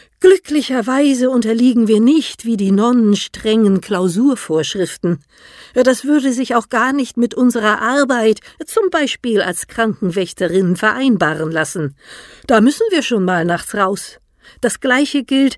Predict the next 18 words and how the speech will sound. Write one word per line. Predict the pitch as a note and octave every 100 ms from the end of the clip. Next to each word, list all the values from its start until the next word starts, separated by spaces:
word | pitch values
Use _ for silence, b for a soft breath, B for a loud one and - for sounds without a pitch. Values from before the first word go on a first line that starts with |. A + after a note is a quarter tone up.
| B B
wenn | A#3+ A#3
wir | B3
zum | - C4+
Totendienst | B3 E4 F4 - F3+ F3 F3+ E3
in | A3 E3
fremde | - F#3+ F#3 F3
Haushalte | G3 E3+ F3 F3 F#3
gerufen | F#3+ E3+ G#3 - E3+
werden. | E3+ D#3 E3 F3+ _ _ _ _ _ _ b b b b _ _
Obwohl | F#3 G3+ A#3 D4+ B3+
wir | A3+
Beginen | F#3 F#3+ G#3 G#3 F#3+ F3+ B B
fast | - F#3 - -
alle | - D4+ G3+
aus | - E3+
begüterten | - F3 C#3 C4 D4 F#3+ C#3 - D#3
Häusern | F#3+ C4+ A#3+ C3 C3+
stammen, | - E3 D3+ D3+